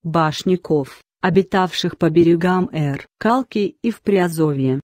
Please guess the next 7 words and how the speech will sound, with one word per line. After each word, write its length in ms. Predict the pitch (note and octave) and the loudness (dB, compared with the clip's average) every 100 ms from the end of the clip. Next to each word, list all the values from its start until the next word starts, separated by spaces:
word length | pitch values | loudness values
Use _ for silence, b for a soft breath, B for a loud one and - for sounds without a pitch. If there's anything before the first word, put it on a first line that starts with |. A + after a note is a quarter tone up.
| - | -4
теснимые 680 | E3+ E3+ - F3+ F3+ F3 | -4 -2 0 2 4 4
с 160 | F3 - | 0 -2
востока 580 | G3+ G3+ - D#3 - D#3 | -2 -2 0 0 0 -4
агузами, 520 | E3 F3 D#3 E3 E3 | 0 0 0 0 0
тюрками 600 | - F3+ E3 - D3 C#3+ | 0 -2 -2 -6 -2 -2
и 180 | - E3 | 0 0
балаусанами, 1000 | E3+ D3+ E3 F3 - F3 D#3 C#3 C#3 | 0 2 2 0 0 0 0 -2 -4